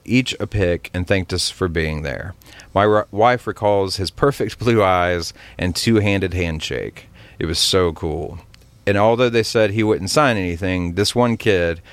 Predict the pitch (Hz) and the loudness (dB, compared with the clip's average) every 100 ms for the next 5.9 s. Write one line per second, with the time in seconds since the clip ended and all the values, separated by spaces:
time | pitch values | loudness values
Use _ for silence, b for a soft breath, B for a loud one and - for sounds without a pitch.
0 | B - 101 95 104 98 87 78 113 120 | B 0 2 2 2 0 0 0 2 4
1 | 110 101 90 87 82 82 82 92 92 71 | 2 0 -2 -2 -2 -4 -4 0 0 2
2 | 104 107 104 95 92 92 - 95 82 78 | 2 2 0 0 0 -2 -4 -4 -4 -6
3 | - 82 78 B B B 98 107 - 104 | -2 -2 -4 B B B 0 0 -2 -4
4 | 95 87 98 92 90 87 120 117 95 85 | -4 -2 0 0 -2 -2 2 2 2 -2
5 | - 92 90 85 - 113 101 92 | -4 -4 -4 -8 -6 -2 0 -2